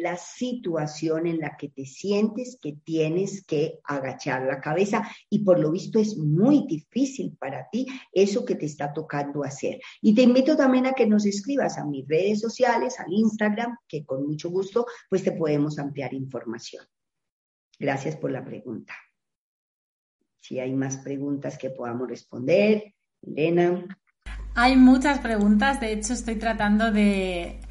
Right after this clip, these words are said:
Speaker 2: de
Speaker 1: Se
Speaker 2: poner un
Speaker 1: menciona.
Speaker 2: poquito, exacto, algunas que contesten un poco a más personas, ¿no? Así que vamos a
Speaker 1: Ah,
Speaker 2: cambiar
Speaker 1: ok.
Speaker 2: un poco de tercio, si os parece, que ya hemos hablado de muchos síntomas físicos,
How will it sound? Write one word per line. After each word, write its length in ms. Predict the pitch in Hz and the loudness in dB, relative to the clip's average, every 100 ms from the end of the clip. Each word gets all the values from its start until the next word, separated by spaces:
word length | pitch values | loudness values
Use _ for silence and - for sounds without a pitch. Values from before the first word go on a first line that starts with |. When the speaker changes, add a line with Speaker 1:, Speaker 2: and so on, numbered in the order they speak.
| - - - - - - | -16 -16 -16 -16 -16 -6
Speaker 2:
de 300 | 240 214 247 | 0 4 8
Speaker 1:
Se 40 | |
Speaker 2:
poner 260 | 254 247 311 | 10 10 8
un 100 | 320 | 8
Speaker 1:
menciona. 140 | 339 320 330 311 | 8 8 6 8
Speaker 2:
poquito, 80 | 302 302 262 262 | 8 6 4 4
exacto, 800 | 254 254 - 247 - 208 196 | 4 4 2 0 0 0 2
algunas 560 | 220 220 220 247 277 277 | 4 4 4 4 4 2
que 100 | 285 | 0
contesten 480 | 254 233 254 277 262 | 0 2 0 4 6
un 100 | 226 | 6
poco 200 | 247 269 | 2 2
a 320 | 269 240 220 | 6 8 8
más 200 | 214 233 | 6 4
personas, 680 | 269 - 247 208 175 165 - | 0 0 4 4 2 -4 -2
¿no? 160 | 214 269 | 0 2
Así 220 | 214 220 | 0 0
que 80 | 254 | 0
vamos 280 | 262 262 277 | 2 2 2
a 40 | |
Speaker 1:
Ah, 40 | |
Speaker 2:
cambiar 500 | 254 240 233 262 - | 2 4 4 4 2
Speaker 1:
ok. 40 | 247 | 2
Speaker 2:
un 160 | 247 247 | 2 2
poco 240 | 254 277 | 0 2
de 120 | 233 202 | 0 2
tercio, 460 | 214 220 262 285 | 0 0 -2 -4
si 120 | 233 | -4
os 80 | 214 | -4
parece, 380 | 208 196 208 254 | -2 -2 -2 -2
que 100 | 214 | -2
ya 100 | 208 | -2
hemos 220 | 208 226 | 0 -2
hablado 340 | 226 208 220 226 | -2 0 0 2
de 60 | |
muchos 300 | 202 202 233 | 2 2 0
síntomas 460 | 220 214 226 202 - | 0 2 2 0 -2
físicos, 760 | - 285 - 214 214 254 - | -4 -4 -2 -4 0 -2 -2